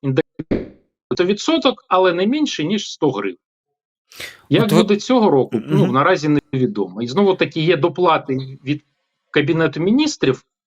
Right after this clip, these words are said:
Speaker 1: Там, якщо у вас є певний стаж, там шістдесят п'ять років, сімдесят років, вісімдесят років,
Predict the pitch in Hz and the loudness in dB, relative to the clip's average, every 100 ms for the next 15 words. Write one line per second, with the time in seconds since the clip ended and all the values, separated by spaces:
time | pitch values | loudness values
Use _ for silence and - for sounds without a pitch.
0 | _ _ _ _ 123 151 170 - 165 151 | _ _ _ _ 2 2 2 2 2 2
1 | 147 - 143 139 151 127 135 - 226 226 | 0 0 -2 2 0 2 -2 -2 0 0
2 | 214 - 117 - 147 - 139 139 - 170 | 0 -6 -6 -4 -6 0 0 0 0 0
3 | 165 156 160 156 139 - 147 135 135 - | 2 0 -2 -2 -8 -4 -4 -2 -2 2
4 | 156 156 143 135 123 - 127 143 131 131 | 0 2 -2 -2 -6 -8 -8 -4 -2 -2
5 | 135 175 170 170 165 165 | 0 0 2 0 0 -2